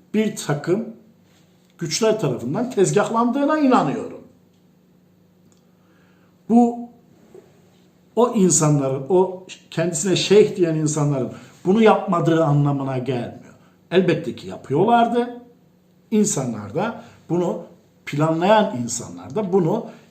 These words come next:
dindar siyasete ve dindarlara leke sürmek için kullandılar. Dindar siyasetin önünü kesmek için kullandılar. Çok bariz belli. Aynı şekilde şimdi C H P'nin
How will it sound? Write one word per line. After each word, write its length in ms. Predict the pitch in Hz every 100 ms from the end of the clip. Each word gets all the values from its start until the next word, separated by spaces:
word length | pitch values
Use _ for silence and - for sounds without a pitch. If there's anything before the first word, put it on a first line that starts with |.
| -
dindar 440 | 185 190 233 233
siyasete 720 | - 151 123 98 - 120 233
ve 160 | 262 -
dindarlara 800 | 220 214 226 202 147 - - - 180
leke 300 | 220 - 311
sürmek 400 | 185 131 120 -
için 220 | 233 240
kullandılar. 680 | 214 226 240 262 240 175 - - _ -
Dindar 260 | 208 220 -
siyasetin 520 | 156 123 - 127 208
önünü 240 | 202 208
kesmek 360 | 180 147 120 -
için 180 | - 190
kullandılar. 540 | 196 220 226 233 202
Çok 220 | 226 226
bariz 340 | 233 226 190 143
belli. 180 | 98 - - - _ -
Aynı 320 | 240 220 160
şekilde 720 | 135 117 101 98 202 262 - - -
şimdi 680 | - - 208 143 180 240 - - _ _ _ _
C 220 | - 175
H 160 | 180 180
P'nin 480 | 180 190 233 214